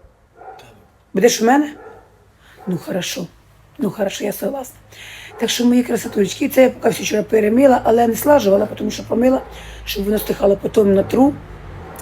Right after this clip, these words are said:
І поставлю стаканчики по коробочкам, по тумбочкам. Ну, як ми це всі робимо, ну що ж з ними скільки робити? Так що, так,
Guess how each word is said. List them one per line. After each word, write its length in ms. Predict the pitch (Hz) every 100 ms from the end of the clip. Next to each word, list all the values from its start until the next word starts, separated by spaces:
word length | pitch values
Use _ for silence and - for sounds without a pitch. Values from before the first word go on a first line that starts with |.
| -
І 100 | -
поставлю 500 | 165 220 190 185 196
стаканчики 540 | - 202 214 185 - -
по 80 | 214
коробочкам, 560 | 233 262 220 - -
по 100 | 180
тумбочкам. 500 | 208 254 233 226 233 202 - -
Ну, 80 | 254
як 160 | 269 262
ми 120 | 240
це 120 | -
всі 220 | 180 -
робимо, 320 | 180 165 170 175
ну 80 |
що 140 | 190 196
ж 60 |
з 20 | 170
ними 180 | 175
скільки 240 | 185 - -
робити? 340 | - - - - - - - - - - - -
Так 180 | 330
що, 300 | - 294 285
так, 140 | 269